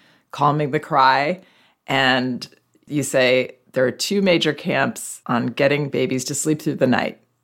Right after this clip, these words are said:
These methods are hotly debated, and their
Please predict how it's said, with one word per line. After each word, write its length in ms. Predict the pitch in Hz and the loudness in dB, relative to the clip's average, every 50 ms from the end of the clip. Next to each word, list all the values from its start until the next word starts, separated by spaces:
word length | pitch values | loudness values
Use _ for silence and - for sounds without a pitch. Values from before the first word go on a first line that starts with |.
| _ _ - | _ _ 0
These 220 | - 156 160 156 | 2 2 2 2
methods 420 | 170 147 139 151 - 143 143 - - | 0 -2 -2 -2 -2 -6 -8 -4 -2
are 100 | 123 117 | -4 -4
hotly 440 | - - - 147 151 - - 151 151 | -4 -2 2 2 2 2 2 -2 -4
debated, 600 | 147 139 113 117 120 123 117 120 123 120 135 - | -4 -2 -2 0 -2 0 -2 -2 -6 -6 -10 -12
and 120 | 143 131 123 | -8 -6 -2
their 260 | 123 120 - - - | -2 -2 -2 -4 -4